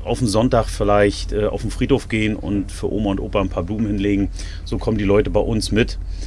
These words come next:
Es gibt natürlich untere, äh, äh, unterschiedliche, äh, Wege. Wir haben auch Familien, die dann einmal im Jahr kommen, die chartern das Schiff für sich. Das sind dann dementsprechend viele.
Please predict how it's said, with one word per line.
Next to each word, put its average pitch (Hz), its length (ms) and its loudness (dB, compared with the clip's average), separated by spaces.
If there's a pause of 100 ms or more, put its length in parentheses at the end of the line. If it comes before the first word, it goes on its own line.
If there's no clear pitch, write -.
(180)
Es - 160 -2
gibt 147 240 -2
natürlich 123 380 2
untere, 143 480 6
äh, 110 340 4
äh, - 40 4
unterschiedliche, 113 920 2 (920)
äh, 107 280 2
Wege. 123 720 6 (180)
Wir 107 140 -2
haben 110 180 -2
auch 104 180 -2 (220)
Familien, 110 760 2
die 104 140 -6
dann 104 540 0
einmal 104 340 -2
im 95 100 -4
Jahr 98 220 2
kommen, 110 300 -2 (340)
die 101 80 -4
chartern 117 460 4
das 117 160 2
Schiff 123 200 2
für - 280 -2
sich. 117 320 2
Das 104 160 -4
sind 104 160 -4
dann 95 100 -4
dementsprechend 107 680 -2
viele. 135 440 4